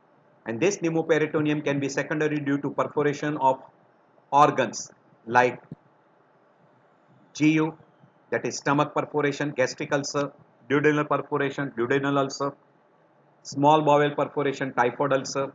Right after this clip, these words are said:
and large bowel perforation very fro-, frequently you can see in a ulcerative colitis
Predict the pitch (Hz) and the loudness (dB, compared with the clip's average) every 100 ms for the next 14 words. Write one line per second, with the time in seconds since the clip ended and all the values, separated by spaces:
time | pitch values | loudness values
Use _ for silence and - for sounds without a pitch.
0 | _ _ _ _ _ _ - 117 107 139 | _ _ _ _ _ _ -8 -2 4 6
1 | 143 143 143 139 143 139 139 135 135 131 | 6 4 2 2 -2 -4 -4 -4 -4 -2
2 | 120 139 139 135 135 - - 139 135 131 | 0 0 -2 -6 -6 -10 -10 -8 -4 -6
3 | 131 131 127 127 131 127 143 139 139 - | -6 -6 -6 -4 -6 -6 -4 -4 -6 -12
4 | _ _ _ 127 127 120 120 131 139 135 | _ _ _ -6 -4 -2 -2 -2 -2 -2
5 | 143 143 135 135 139 139 135 - | -4 -2 0 0 0 -4 -4 -12